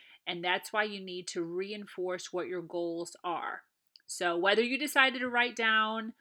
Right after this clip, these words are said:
a two thousand eighteen goal or not, it doesn't matter. We all have things in our life we are striving for, or things we think about striving for but never really put any time into because it just seems too hard.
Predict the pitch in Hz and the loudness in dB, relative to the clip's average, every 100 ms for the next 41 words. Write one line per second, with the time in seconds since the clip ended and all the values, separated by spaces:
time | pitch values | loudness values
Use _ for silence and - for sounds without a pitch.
0 | _ - - 190 180 262 262 240 233 233 | _ -20 -2 0 2 0 2 4 4 0
1 | 208 214 208 233 196 190 196 196 196 185 | -6 -6 -6 -10 -6 -2 0 0 0 0
2 | 180 180 185 175 180 196 208 180 175 175 | 0 0 -2 -2 -2 -2 -4 -2 0 0
3 | 190 - _ 180 208 190 196 214 240 - | -2 -4 _ -6 -2 2 2 2 0 -2
4 | 220 214 214 220 220 196 190 - 202 202 | -6 -6 -2 0 2 2 0 -2 -4 -4
5 | - 180 180 185 175 185 180 185 180 180 | -2 2 2 0 -4 -4 -2 -2 -2 -4
6 | 175 185 185 - 214 - - 214 208 220 | -6 -8 -8 -10 -10 -12 -6 -6 -4 0
7 | 196 185 - 185 175 180 180 185 185 175 | 2 0 -2 0 0 -2 -8 -4 -4 -4
8 | 175 175 180 185 190 190 - 190 185 202 | -2 -4 -2 -4 -4 -4 -4 -4 -4 -8
9 | - 196 185 180 180 - 185 180 185 180 | -6 -2 -2 -2 -8 -4 -2 -2 -2 -2
10 | 180 - - - - - 196 165 185 - | -2 -4 -18 -20 -20 -8 -4 0 -2 -2
11 | 196 190 - - 226 - 185 175 175 185 | -8 -8 -6 -2 -2 2 2 4 2 0